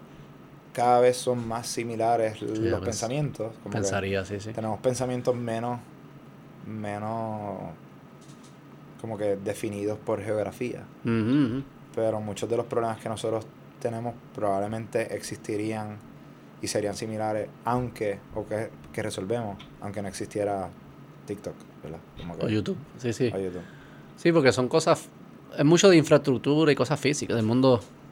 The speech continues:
Speaker 2: del mundo real,
Speaker 1: Son
Speaker 2: como se dice.
Speaker 1: deficiencias de nuestra infraestructura como país.
Speaker 2: Y compramos los mismos carros, las carreteras las hacemos con los mismos materiales, me imagino, las
Speaker 1: Igual.
Speaker 2: mismas gomas.
Speaker 1: Sí.
Speaker 2: Se explotan al mismo rate, asu-, no sé si los huecos y eso, pero whatever.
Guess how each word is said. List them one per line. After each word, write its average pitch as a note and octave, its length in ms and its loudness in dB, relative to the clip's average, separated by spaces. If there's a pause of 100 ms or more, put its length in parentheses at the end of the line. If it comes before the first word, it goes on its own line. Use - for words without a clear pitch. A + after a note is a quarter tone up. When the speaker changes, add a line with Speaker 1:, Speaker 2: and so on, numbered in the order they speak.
(160)
Speaker 2:
del A2 100 0
mundo C3 220 8
real, G#2+ 360 4
Speaker 1:
Son - 100 -6
Speaker 2:
como B2 80 2
se - 40 2
dice. A#2 140 -2
Speaker 1:
deficiencias A#2+ 680 0
de A2 140 0
nuestra G2+ 240 -6
infraestructura G2+ 640 -6
como G2 360 -6 (640)
país. F#2+ 420 -8 (200)
Speaker 2:
Y A2+ 180 2
compramos B2 380 8
los A#2 100 8
mismos C3 280 8
carros, C#3 520 8
las A#2+ 140 0
carreteras A#2 400 4
las B2+ 160 8
hacemos B2+ 180 2
con A#2 140 2
los G#2+ 100 2
mismos A#2+ 240 0
materiales, B2+ 540 4
me A#2 100 -2
imagino, A2+ 380 0
las G#2 80 4
Speaker 1:
Igual. G#2+ 120 6
Speaker 2:
mismas C3+ 220 12
gomas. B2 460 8 (160)
Speaker 1:
Sí. - 160 -8 (760)
Speaker 2:
Se - 140 -10
explotan B2 380 4
al A#2 100 6
mismo A#2 240 6
rate, A#2+ 240 8
asu-, A2 220 4
no B2+ 160 6
sé C3 100 6
si C#3 80 8
los A2+ 120 10
huecos G#2 540 4
y G2+ 60 4
eso, A#2 240 4
pero E2 300 0
whatever. F#2+ 640 2